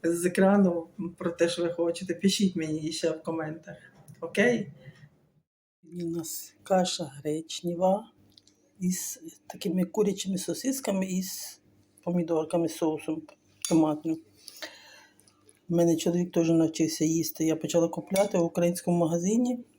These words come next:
гречку. Бо в них можна знайти, але в них вона не жарена, не, вона якась зелена в них. Або взагалі як мука по-, помолота. Так що <clears throat> йому теж вже почала подобатись.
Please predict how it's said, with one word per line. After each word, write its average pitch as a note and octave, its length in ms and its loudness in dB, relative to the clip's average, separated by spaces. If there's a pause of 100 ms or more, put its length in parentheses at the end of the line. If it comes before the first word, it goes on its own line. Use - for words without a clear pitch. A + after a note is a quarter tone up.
(340)
гречку. G3+ 680 0 (1160)
Бо F3 200 2
в G#3+ 100 0
них G#3+ 340 0 (420)
можна G#3+ 400 6
знайти, F#3+ 420 4
але G3 300 8
в F#3 40 6
них G3+ 220 2
вона G3 220 4
не F#3+ 180 4
жарена, F3+ 500 6
не, E3 320 2
вона F3+ 180 2
якась F3+ 260 2
зелена E3 480 4
в D#3 60 -2
них. D#3 160 -4 (880)
Або F3+ 300 2
взагалі F#3 320 2
як F3 160 0
мука F3 400 4
по-, D3+ 200 -2
помолота. D3+ 680 0 (600)
Так F#3 160 -6
що F3 380 2 (420)
<clears throat> - 480 -20
йому F#3+ 320 6
теж E3+ 300 6
вже D#3+ 200 0 (160)
почала E3 340 4
подобатись. F#3+ 760 -2